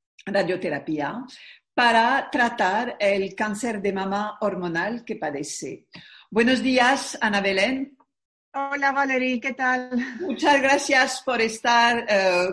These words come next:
Speaker 1: conmigo y con las personas que nos van a escuchar.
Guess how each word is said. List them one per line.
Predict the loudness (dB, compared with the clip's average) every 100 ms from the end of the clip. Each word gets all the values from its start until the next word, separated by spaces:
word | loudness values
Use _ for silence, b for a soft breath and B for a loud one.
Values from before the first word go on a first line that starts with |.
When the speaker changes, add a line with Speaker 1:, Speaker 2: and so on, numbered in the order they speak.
| -2
Speaker 1:
conmigo | -4 -2 -6 -4 -4 -6
y | -8 -8 -6
con | -4 -4
las | -6
personas | -6 -8 -6 -6 -8
que | -8
nos | -10 -6
van | -4
a | -4
escuchar. | -6 -10 -8 0 0 0